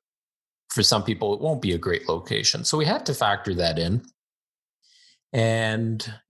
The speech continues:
you know, the home is seven years old, so it's not too old. It's new enough. Um, but there's a lot of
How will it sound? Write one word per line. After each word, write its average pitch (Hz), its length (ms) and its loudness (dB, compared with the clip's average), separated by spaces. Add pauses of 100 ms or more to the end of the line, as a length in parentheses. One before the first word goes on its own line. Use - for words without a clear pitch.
you 175 80 0
know, 131 180 2
the 127 100 0
home 120 220 -2
is 110 200 2
seven - 640 2
years 98 220 2
old, 104 240 2
so 123 100 2
it's 107 160 0
not 143 220 6
too 90 180 0
old. 127 200 2
It's 107 160 0
new 107 200 0
enough. 98 460 2 (500)
Um, 92 720 0
but 113 400 0
there's 95 200 2
a 95 60 -2
lot 101 300 2
of 92 220 -4